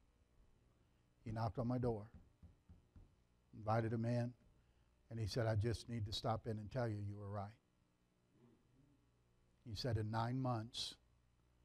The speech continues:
I've only had two people I've led to the Lord." Said, "I'm not the soul winner that I was." What happened? Influence. Influence.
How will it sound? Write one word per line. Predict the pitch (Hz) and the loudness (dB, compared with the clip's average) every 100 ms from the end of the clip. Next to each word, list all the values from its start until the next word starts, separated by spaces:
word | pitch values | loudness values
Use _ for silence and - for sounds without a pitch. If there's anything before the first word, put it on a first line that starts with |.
| - - - - 107 | -20 -20 -20 -8 -2
I've | 110 | 0
only | 113 107 | 2 0
had | 107 95 - | 0 0 -2
two | 110 95 | -6 -4
people | 104 90 98 | -6 -8 -10
I've | 101 95 | -14 -14
led | 107 | -14
to | 101 | -12
the | 92 101 | -14 -16
Lord." | 98 107 - _ _ _ _ _ - - - - - _ _ _ _ _ | -18 -20 -20 _ _ _ _ _ -20 -20 -20 -20 -20 _ _ _ _ _
Said, | - 110 | -4 -2
"I'm | 101 101 | 0 0
not | 107 110 117 | 0 -2 -4
the | |
soul | - 120 117 | 0 2 2
winner | 98 95 101 | 0 -4 -2
that | 98 | 0
I | 98 | 0
was." | 95 98 95 - - - _ _ _ _ _ _ _ _ - | 0 -4 -6 -12 -14 -14 _ _ _ _ _ _ _ _ 0
What | 135 | 2
happened? | 131 143 - - _ _ _ _ _ _ _ _ _ _ 113 | 4 0 -4 -20 _ _ _ _ _ _ _ _ _ _ -8
Influence. | 110 - 104 - - - - _ - - - - _ _ _ _ 127 | -8 -10 -20 -20 -18 -18 -18 _ -20 -20 -20 -20 _ _ _ _ -6
Influence. | 127 - 87 82 - - | -6 -6 -14 -16 -18 -16